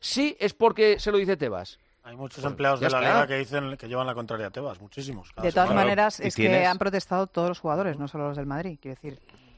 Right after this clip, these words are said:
Speaker 4: Es que tienes Unai Simón, Atleti de Bilbao, tienes David Soria, tienes Matías Almeida, entrenador del Sevilla,
Speaker 1: Pero que eran muchos.
Speaker 4: tienes futbolistas
Speaker 1: Pero,
Speaker 4: del
Speaker 1: pero
Speaker 4: Barça,
Speaker 1: que
Speaker 4: como
Speaker 1: hacer,
Speaker 4: estábamos
Speaker 1: hacer,
Speaker 4: recordando.
Speaker 1: hacer, eh, hacer algo que,
Speaker 4: Ya.
Speaker 1: por cierto, Courtois lo hizo con mucho respeto, ¿eh?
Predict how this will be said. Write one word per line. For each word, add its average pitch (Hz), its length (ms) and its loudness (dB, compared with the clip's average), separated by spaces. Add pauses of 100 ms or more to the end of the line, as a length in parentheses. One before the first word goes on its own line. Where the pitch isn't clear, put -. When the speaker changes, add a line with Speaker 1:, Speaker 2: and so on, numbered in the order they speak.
Speaker 4:
Es 127 80 -4
que 151 80 4
tienes 139 340 2
Unai 131 300 4
Simón, 139 500 0 (560)
Atleti 98 300 -2
de 92 100 0
Bilbao, 101 420 0
tienes 120 240 0
David 98 220 0
Soria, 123 500 0 (220)
tienes 147 200 2
Matías 120 320 2
Almeida, 120 380 4
entrenador 113 360 2
del 117 120 4
Sevilla, 113 360 0
Speaker 1:
Pero 143 100 6
que 160 60 4
eran 165 120 4
muchos. 175 280 -2
Speaker 4:
tienes 165 200 4
futbolistas 170 440 2
Speaker 1:
Pero, 147 100 4
Speaker 4:
del 123 100 0
Speaker 1:
pero 160 180 4
Speaker 4:
Barça, - 180 2
Speaker 1:
que - 40 -4
Speaker 4:
como 135 160 -2
Speaker 1:
hacer, 135 160 4
Speaker 4:
estábamos 139 220 4
Speaker 1:
hacer, 220 160 6
Speaker 4:
recordando. 143 280 2
Speaker 1:
hacer, 190 320 0
eh, 151 160 0
hacer 202 320 2
algo 226 220 0
que, 175 60 -2
Speaker 4:
Ya. 76 100 -4
Speaker 1:
por 143 180 -2
cierto, 202 220 -2
Courtois 143 280 -2
lo 208 40 2
hizo 214 140 -2
con 208 80 -4
mucho 208 180 -4
respeto, 101 400 -6
¿eh? 214 80 -10